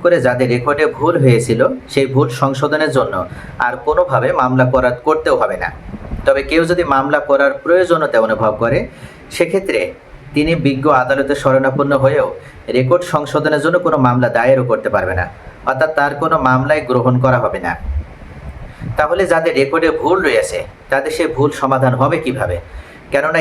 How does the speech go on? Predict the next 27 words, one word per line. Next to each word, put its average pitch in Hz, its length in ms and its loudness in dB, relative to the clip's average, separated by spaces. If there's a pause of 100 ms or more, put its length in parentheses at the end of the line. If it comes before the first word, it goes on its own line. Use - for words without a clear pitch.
ইতিমধ্যে 147 420 2 (520)
বাংলাদেশ 156 420 2 (120)
ডিজিটাল 147 340 2 (100)
সার্ভে 127 320 0 (140)
বা 123 80 4 (100)
বিডিএস 135 360 -2 (100)
রেকর্ডে 127 360 -2 (840)
সর্বশেষ 143 520 0 (140)
রেকর্ডে 147 260 0 (100)
যাদের 117 320 0
নাম 113 140 2 (100)
রয়েছে, 131 240 4 (460)
তাদেরকেই 135 480 0 (220)
আবার 117 180 2 (100)
বিডিএস 139 340 0 (100)
রেকর্ডেও 135 340 0
জমির 135 240 2
মালিকানা 123 440 0
প্রদান 117 260 0 (100)
করা 135 220 2
হবে। 92 180 -2 (1120)
যদি 135 240 2
এইভাবে 143 260 2 (120)
মালিকানা 135 400 0
প্রদান 127 240 2 (100)
করা 151 200 4
হয়, 92 160 -2